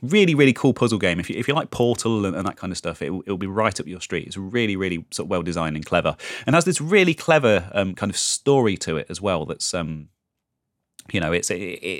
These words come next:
it's, it's, it's, um, almost too clever for its own good, I guess. I, I guess the one criticism of it is perhaps it is maybe a bit too heavy on the, uh, sort of the politics and the philosophy and the, <laughs> the, the religion side of things. But, um,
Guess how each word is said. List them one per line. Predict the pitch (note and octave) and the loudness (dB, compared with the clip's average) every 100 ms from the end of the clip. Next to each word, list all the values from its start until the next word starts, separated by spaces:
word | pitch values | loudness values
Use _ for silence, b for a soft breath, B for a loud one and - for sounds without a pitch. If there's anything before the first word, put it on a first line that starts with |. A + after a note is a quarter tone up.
| E2 G2+ | -6 -8
it's, | - - | -10 -10
it's, | A2+ - - B B B B B B B | -8 -8 -10 B B B B B B B
it's, | - C3 - | -2 0 4
um, | D3 C3+ C3+ | 6 6 6
almost | F#3 E3 - | 6 4 2
too | D3 B2+ | 0 2
clever | B2 A2 | 2 2
for | - G#2+ | 2 0
its | - | 2
own | F#2+ F2+ | 0 0
good, | F#2 D#2 | -2 -2
I | |
guess. | D#2+ E2 - | -2 -4 -4
I, | A2 - | -4 -2
I | A2 | -2
guess | B2 | -2
the | B2 | 0
one | A2 G#2 | 0 -2
criticism | - G#2 - G2+ F2 | -4 -4 -2 -4 -4
of | E2+ | -4
it | F2+ | -6
is | F2+ - _ | -6 -10 _
perhaps | - - - - A2+ | -10 -4 -2 -2 -2
it | G2+ | -4
is | F#2 | -4
maybe | G2 G2+ F2 F2+ | -4 -4 -2 -4
a | |
bit | F2 F2+ | -4 -8
too | - E2+ | -6 -6
heavy | F2+ F2 F2 | -4 -2 -4
on | E2 | -4
the, | E2 E2 E2 | -6 -6 -4
uh, | D#2+ D#2 | -6 -8
sort | - - | -8 -8
of | E2+ | -8
the | |
politics | - F2 E2 - - | -6 -6 -4 -8 -8
and | E2 | -8
the | E2 | -6
philosophy | F#2+ E2+ - D#2 E2 D#2+ | -6 -6 -6 -8 -6 -6
and | D#2+ D#2+ | -6 -8
the, | |
<laughs> | F2 | -2
the, | - A#2 C3+ | 0 2 4
the | C3 | 6
religion | B2 B2+ A#2+ G2+ | 8 8 6 2
side | G2 G2 F2+ | 2 2 2
of | F2 | 0
things. | - E2 E2 E2 | -2 -4 -4 -10
But, | - F2 - | -8 -2 4
um, | A2 G#2+ | 6 4